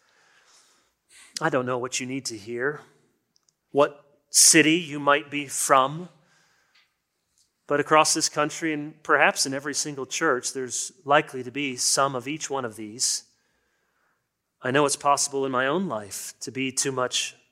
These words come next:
Laodicean. And grow half-hearted in disciplines, or half-hearted in giving, or half-hearted in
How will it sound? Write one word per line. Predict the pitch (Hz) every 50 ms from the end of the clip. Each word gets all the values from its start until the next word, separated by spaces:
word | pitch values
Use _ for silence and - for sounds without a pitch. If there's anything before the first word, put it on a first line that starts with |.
| _ _ _ _ _ _ _ -
Laodicean. | 135 131 131 127 120 120 120 - - 156 151 139 127 107 107 110 - _ _ _ _ _ _ _ _ _ _ _ _ _ _ _ _ _ -
And | 127 117
grow | 120 131 131
half-hearted | 123 - 139 131 127 - - 139 139 139 131 123 113 113
in | 110 110 107 107 113 -
disciplines, | 147 135 - - 139 - - 120 113 110 107 113
or | 113 110
half-hearted | 131 139 131 - - 135 139 131 131 120
in | 117 113 117
giving, | 123 135 143 127 127 117 113
or | 110 113
half-hearted | 113 120 131 131 - - 135 139 139 127 127 120
in | 120 113 113